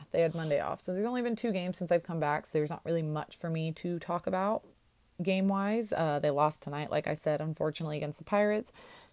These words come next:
They play tomorrow at nine thirty A M. Dennis Santana's getting his first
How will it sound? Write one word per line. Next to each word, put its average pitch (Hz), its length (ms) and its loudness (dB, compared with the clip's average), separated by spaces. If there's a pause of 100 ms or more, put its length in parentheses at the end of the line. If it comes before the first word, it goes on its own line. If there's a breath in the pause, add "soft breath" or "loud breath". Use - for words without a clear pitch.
They 170 100 6
play 160 220 0
tomorrow 160 420 4
at - 100 2
nine 156 260 0
thirty 151 320 2
A 156 180 2
M. 208 340 2
Dennis 147 340 -2
Santana's 180 500 -4
getting 180 280 -2
his 170 200 -4
first 180 400 -2